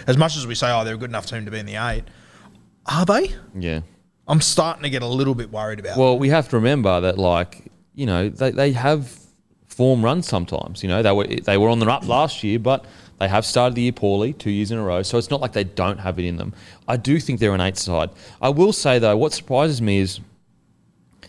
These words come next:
Speaker 2: a lot of, in-, like, not a lot, of, some soft tissue injuries come because your body is out of balance. So I'm just surprised that Manly,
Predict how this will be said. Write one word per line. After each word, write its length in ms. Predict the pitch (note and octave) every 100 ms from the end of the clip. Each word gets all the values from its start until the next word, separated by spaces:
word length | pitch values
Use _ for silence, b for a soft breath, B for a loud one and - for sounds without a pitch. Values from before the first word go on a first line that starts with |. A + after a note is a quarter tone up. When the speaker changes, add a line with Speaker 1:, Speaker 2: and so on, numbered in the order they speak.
| B B B B B B -
Speaker 2:
a 60 | C3
lot 140 | F#3
of, 100 | A3
in-, 200 | E3 D3 -
like, 160 | G#2+
not 100 | C3
a 40 | G#2
lot, 200 | F#2+ F#2
of, 200 | E2+ -
some 440 | - - D#3+ G3 F3
soft 440 | - - B2+ -
tissue 280 | - A#2+ A#2
injuries 480 | G#2 G#2+ G#2+ F#2 F#2+
come 400 | - - A#2 A2
because 260 | G#2 G#2+ F#2
your 100 | F#2+
body 380 | - F#2 G2 G2
is 120 | F2+ E2+
out 180 | E2+
of 120 | F2 D2+
balance. 480 | D#2+ G#2+ E3+ - - b b b
So 120 | - C#3
I'm 120 | E3
just 200 | A3 A#3+
surprised 560 | - - A2 B2 A#2+
that 160 | A#2 -
Manly, 680 | F2 F#2 A2+ A2+ E2+ D#2+